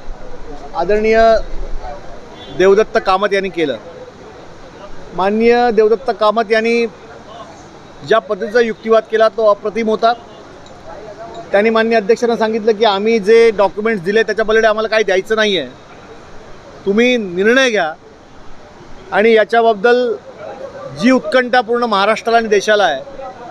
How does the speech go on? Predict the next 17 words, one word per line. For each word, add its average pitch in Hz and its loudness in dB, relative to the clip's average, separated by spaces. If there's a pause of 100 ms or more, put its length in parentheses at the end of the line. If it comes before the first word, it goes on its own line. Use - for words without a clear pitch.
(340)
त्या 220 0
शेड्यूल 214 0 (120)
टेनच्या 226 2
संबंधी 208 -2 (640)
आपण 226 2 (560)
हा 202 2
निर्णय 202 2
घ्या." 180 2 (1040)
परंतु 208 2 (1000)
शिंदे 226 2
गटाकडून 240 0 (920)
वेळकाढूपणा 240 2
करण्यासाठी 185 0 (1700)
ॲनेक्शल 240 0 (800)
दिलं 220 2
गेलं 233 2
नाही, 170 -4